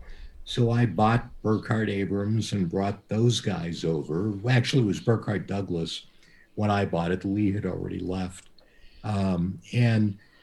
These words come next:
you know, then we added a top forty person and so on.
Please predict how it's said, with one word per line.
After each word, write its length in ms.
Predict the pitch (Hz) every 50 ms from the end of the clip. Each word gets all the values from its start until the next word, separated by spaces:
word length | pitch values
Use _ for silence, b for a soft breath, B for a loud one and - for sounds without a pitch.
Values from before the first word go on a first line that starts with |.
| - _ _ _
you 80 | - 233
know, 140 | 226 202 147
then 320 | 107 107 113 127 135 139
we 200 | 131 127 120 120
added 340 | 113 110 113 120 120 123 117
a 60 | 117 113
top 380 | - - 120 117 117 117 -
forty 320 | - - 107 104 104 107 107
person 720 | 101 - 107 104 101 95 92 - - 113 113 110 107 107
and 380 | 107 104 104 101 98 98 98 -
so 320 | - - 147 170 165 120
on. 340 | 90 80 76 78 78 82